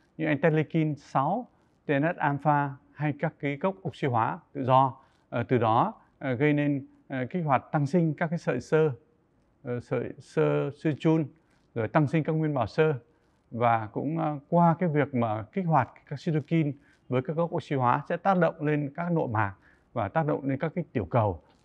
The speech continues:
kích hoạt các hệ thống đông máu, hình thành các cục máu đông, ờ, trong lòng các, ờ, vi huyết quản và các cái mạch máu lớn. Ờ, tổn thương phổi ở sau covid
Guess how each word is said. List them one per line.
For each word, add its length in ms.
kích 160
hoạt 220
các 100
hệ 80
thống 200
đông 140
máu, 380
hình 240
thành 260
các 180
cục 200
máu 140
đông, 220
ờ, 180
trong 380
lòng 280
các, 220
ờ, 180
vi 140
huyết 180
quản 300
và 140
các 260
cái 100
mạch 80
máu 120
lớn. 240
Ờ, 160
tổn 240
thương 180
phổi 260
ở 120
sau 260
covid 320